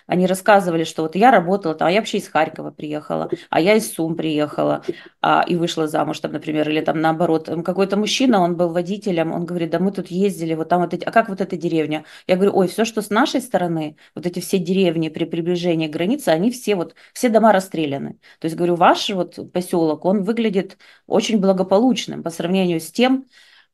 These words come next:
а, что у нас, э, на нашей стороне, вот в приграничной зоне.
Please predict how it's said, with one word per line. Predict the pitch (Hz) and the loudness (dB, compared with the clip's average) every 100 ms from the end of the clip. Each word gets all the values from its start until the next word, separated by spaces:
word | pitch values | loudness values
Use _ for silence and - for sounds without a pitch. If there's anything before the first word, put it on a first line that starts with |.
| 165 | 2
а, | 165 160 160 | 4 4 0
что | - - 202 208 196 | -2 -4 0 2 2
у | |
нас, | 180 180 185 - - | 0 -2 -2 -10 -12
э, | 175 170 | -6 -2
на | 180 | 2
нашей | 190 160 165 | 2 2 0
стороне, | 156 151 156 160 151 | -4 -4 -2 -2 -2
вот | 147 | -6
в | - | -10
приграничной | - 165 170 170 160 - 151 | -8 -4 -2 -2 -4 -6 -6
зоне. | 160 151 156 | -4 -4 -4